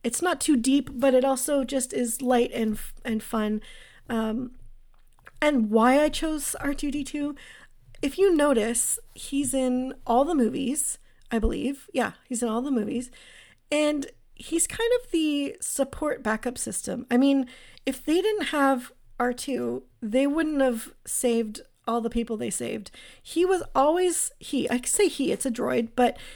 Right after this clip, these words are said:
he was always in the background able to fix something. And I kind of feel like that's who I am <laughs> sometimes.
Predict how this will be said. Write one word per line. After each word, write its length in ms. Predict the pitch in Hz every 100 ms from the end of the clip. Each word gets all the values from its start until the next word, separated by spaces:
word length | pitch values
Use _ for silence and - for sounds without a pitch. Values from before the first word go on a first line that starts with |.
| -
he 160 | - 349
was 140 | 339
always 400 | - 320 392 370
in 80 | 330
the 80 | 311
background 800 | 247 247 247 254 240 233 233 254 - - _
able 300 | 277 269 277
to 240 | 277 294 247
fix 360 | - 254 -
something. 560 | - 214 - - - 208 - - _ -
And 300 | 262 262 269 - 269
I 40 |
kind 320 | - - 453 480
of 80 | -
feel 340 | - 277 269
like 460 | 254 240 247 - - -
that's 540 | 233 214 233 226 -
who 520 | - 226 240 247 247 - _ -
I 400 | 220 202 190 185
am 380 | - 247 - - -
<laughs> 120 | -
sometimes. 800 | - - 294 247 - - 233